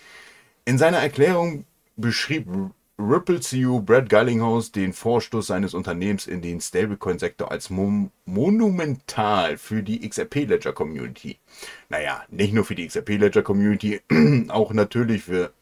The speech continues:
<clears throat> Ripple, weil sie eben halt auch richtig, richtig dreckig Geld damit machen können, ne? Alter Schwede.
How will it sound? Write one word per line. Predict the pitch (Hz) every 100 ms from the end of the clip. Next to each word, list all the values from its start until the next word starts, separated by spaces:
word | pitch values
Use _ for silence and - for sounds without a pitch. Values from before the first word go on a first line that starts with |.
| -
<clears throat> | 123 123 95 - - - - _ -
Ripple, | 95 127 139 135 135 101
weil | 92 98 113
sie | 110 110
eben | 95 95 87
halt | 82 85 -
auch | 76 78 78 - _ _ _ _ _ _ -
richtig, | 95 90 - 98 87
richtig | 98 87 90 78
dreckig | - 87 95 -
Geld | 90 87
damit | 82 82
machen | 82 80 85
können, | 95 80 78
ne? | 95 -
Alter | 101 101 90
Schwede. | - 85 73